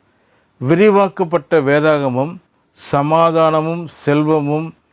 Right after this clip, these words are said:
என்று சொல்லுகிறது. "உன் செல்வம் வற்றாத நதியைப் போல் இருக்கும். ஆறுகள் வற்றி போகாமல்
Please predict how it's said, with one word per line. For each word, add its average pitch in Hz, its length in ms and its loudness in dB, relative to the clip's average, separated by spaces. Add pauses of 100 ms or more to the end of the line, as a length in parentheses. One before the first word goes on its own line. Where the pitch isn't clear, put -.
(200)
என்று 135 420 2
சொல்லுகிறது. 120 840 -2 (880)
"உன் 170 240 0
செல்வம் 180 880 0
வற்றாத 175 540 0
நதியைப் 143 520 0
போல் 151 200 0
இருக்கும். 131 640 -6 (680)
ஆறுகள் 202 520 4
வற்றி 156 380 0
போகாமல் 151 800 0